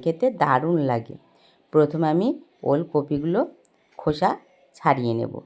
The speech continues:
এর জন্য মাঝখান থেকে কেটে নিয়েছি, তাহলে এটা ছাড়ানো অনেক সুবিধা হবে। এই জন্য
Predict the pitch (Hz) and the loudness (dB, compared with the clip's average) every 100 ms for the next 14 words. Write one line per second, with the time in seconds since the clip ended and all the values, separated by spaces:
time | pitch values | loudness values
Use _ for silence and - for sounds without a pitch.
0 | _ - 135 151 175 139 123 - 151 151 | _ -4 -4 -2 0 0 -2 -4 -4 -2
1 | 170 170 156 156 156 165 196 320 - _ | -4 -4 -2 -2 -2 -2 -4 -6 -6 _
2 | _ _ - 131 131 139 139 214 240 170 | _ _ -4 -2 0 0 0 -2 -2 -2
3 | 139 156 170 180 247 - 135 120 127 131 | 0 2 0 0 -4 -6 -4 -2 -2 -4
4 | 123 120 _ _ _ _ _ _ _ - | -8 -12 _ _ _ _ _ _ _ -20
5 | _ _ - 151 147 151 | _ _ -2 0 2 2